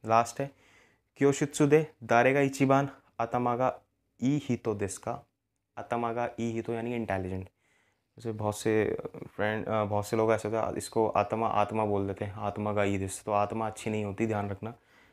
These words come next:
इसको आत्मा बोलना है, आत्मा गा ई desu। तो ए सान गा इचिबान आत्मा गा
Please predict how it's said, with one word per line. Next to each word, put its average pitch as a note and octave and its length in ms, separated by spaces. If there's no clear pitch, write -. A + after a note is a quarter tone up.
इसको A2+ 280
आत्मा A2+ 420
बोलना F#2+ 300
है, F#2 120
आत्मा G#2 380
गा A2+ 140
ई G2 180
desu। F#2 260
तो C3 300
ए B2 180
सान B2 340
गा C3+ 240
इचिबान B2 520
आत्मा A2 360
गा A#2+ 220